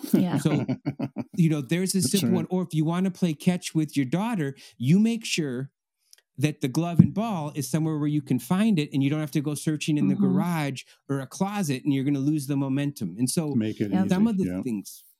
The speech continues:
Speaker 2: right? Like just figuring out how the brain responds to the situation and how emotions get kinda, uh, responses get hard-, hardwired in. That's a huge thing. The other thing, uh, goes into the stories that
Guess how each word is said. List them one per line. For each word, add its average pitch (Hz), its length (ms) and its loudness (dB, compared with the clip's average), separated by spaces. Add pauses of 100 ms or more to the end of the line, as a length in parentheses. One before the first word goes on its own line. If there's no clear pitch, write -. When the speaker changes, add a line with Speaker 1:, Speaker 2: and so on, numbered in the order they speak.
(160)
Speaker 2:
right? 139 200 -6
Like 139 180 -4
just 165 180 -2
figuring 165 400 -2
out 147 140 -6
how 139 140 0
the 127 140 -2
brain 147 380 -2
responds 139 520 -4
to 127 180 -2
the 113 100 -2
situation 143 720 -2
and 117 120 -2
how 120 360 -4 (420)
emotions 139 580 0
get 139 200 -2
kinda, 117 280 -2 (380)
uh, 117 180 -4
responses 135 540 -4
get 117 160 -4
hard-, 113 300 -4 (220)
hardwired 113 380 -2
in. 160 220 -2 (680)
That's 143 280 -4
a - 20 0
huge 131 380 -2
thing. 104 260 -2 (440)
The 123 200 2
other 185 260 -2
thing, 131 420 -4 (300)
uh, 127 260 -4
goes 151 360 -2
into 147 240 -2
the 131 140 0
stories 139 460 -4
that 117 200 -6